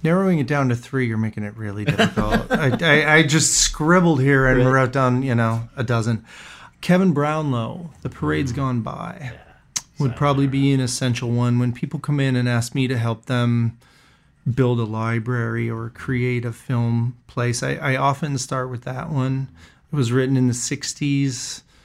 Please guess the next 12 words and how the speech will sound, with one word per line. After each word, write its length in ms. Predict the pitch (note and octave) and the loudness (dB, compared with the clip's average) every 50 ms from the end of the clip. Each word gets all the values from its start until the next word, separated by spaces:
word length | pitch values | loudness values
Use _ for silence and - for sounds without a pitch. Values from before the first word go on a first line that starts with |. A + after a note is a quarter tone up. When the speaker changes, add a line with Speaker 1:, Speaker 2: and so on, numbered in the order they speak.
| _ _ _ _ _ _ - - | _ _ _ _ _ _ -4 0
Speaker 1:
Anybody 320 | C3 B2+ C3 B2+ B2 B2+ | 2 2 2 2 2 0
that's 140 | B2+ A#2+ - | 0 -2 -2
not 120 | C#3 B2 A#2+ | -4 -4 -4
familiar 360 | - C3+ B2 B2 B2 A#2+ A#2 | -2 -2 0 0 0 0 0
with 160 | A#2 A#2 A#2 | -2 -4 -6
Kevin 300 | - - B2+ A#2+ A#2+ A#2+ | -6 -6 -4 -2 -2 -2
Brownlow, 420 | A#2 A#2+ A#2 A#2 A#2 A#2 A#2 A#2 | 0 0 0 0 0 0 0 0
one 160 | A#2 A#2 A#2+ A#2+ | 0 0 0 -2
of 80 | A2+ | -2
the 80 | A#2 A#2+ | -2 -4
great 580 | A2+ - C3 B2+ A#2+ A#2+ A#2+ - - F3 D3+ - - - C3 B2 A2+ A#2+ A2+ G#2+ A#2 | -6 -4 -2 -2 0 -2 -2 -4 -8 -14 -16 -12 -6 -4 -2 -2 -2 -2 -2 -2 -2
preservationists 840 | A#2 A2+ - - B2 A#2 A#2 A2 - - - - - - - - | -4 -4 -2 -2 -2 -2 -2 -2 -6 -8 -12 -10 -12 -12 -12 -14